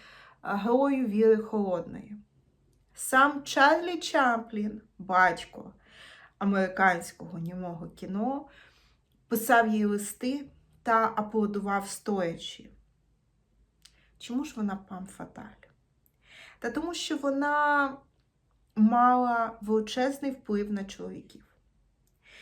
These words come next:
І в тисяча дев'ятсот дев'ятнадцятому році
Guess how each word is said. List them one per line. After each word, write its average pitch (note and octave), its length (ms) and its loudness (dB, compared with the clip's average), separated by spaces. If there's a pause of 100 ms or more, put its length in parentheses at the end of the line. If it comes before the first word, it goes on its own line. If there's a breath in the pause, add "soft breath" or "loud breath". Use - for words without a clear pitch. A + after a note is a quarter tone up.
(720 loud breath)
І C4+ 280 2
в C4 100 -6
тисяча E4+ 440 -4
дев'ятсот C4 520 0
дев'ятнадцятому B3 1000 -2
році - 360 -14